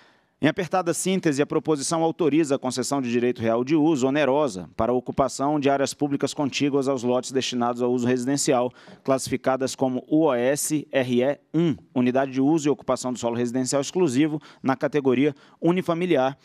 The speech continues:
pela luos, que é a nossa Lei de Uso e Ocupação do Solo, aprovada pela, pela Lei Complementar número nove quatro oito de dois mil e dezenove.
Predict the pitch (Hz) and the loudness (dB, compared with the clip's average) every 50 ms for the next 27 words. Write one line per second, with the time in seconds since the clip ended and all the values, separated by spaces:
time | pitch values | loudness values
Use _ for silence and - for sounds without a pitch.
0 | - - - _ - 143 139 147 151 160 151 139 139 139 127 - - - - 117 | -20 -20 -12 _ 0 2 2 2 2 2 2 4 2 2 0 -2 -6 -6 -4 -2
1 | 110 117 123 123 - 139 123 113 120 131 143 135 127 127 123 139 143 127 139 131 | 0 0 -2 -2 -2 -2 0 2 2 2 2 2 2 2 2 2 2 0 -2 -2
2 | - 117 - 131 117 - 131 131 135 147 143 - - 131 123 113 101 95 - _ | -2 -2 -2 -2 -2 -2 -4 -4 -4 -4 -4 -2 0 0 0 0 -2 -6 -12 _
3 | - - - 110 - - 139 120 120 139 139 139 - 135 131 131 127 - - - | -20 -10 -6 -4 0 0 0 2 2 0 -2 0 -2 0 0 0 -2 -2 0 0
4 | 139 135 131 127 127 127 - 131 120 110 127 127 131 135 135 - 139 147 151 143 | 0 2 2 2 2 0 0 0 -2 0 0 0 0 0 0 0 0 0 0 -2
5 | 143 135 135 127 127 127 143 160 165 156 - - 147 143 - 160 139 127 127 135 | 0 0 0 0 0 0 0 0 0 -2 -2 -2 -2 -2 0 0 0 2 2 2
6 | 131 139 120 120 123 127 120 110 123 127 120 113 117 117 104 95 92 82 | 0 -2 -6 -2 0 0 0 0 -2 -2 -2 0 -2 -2 -2 -2 -6 -8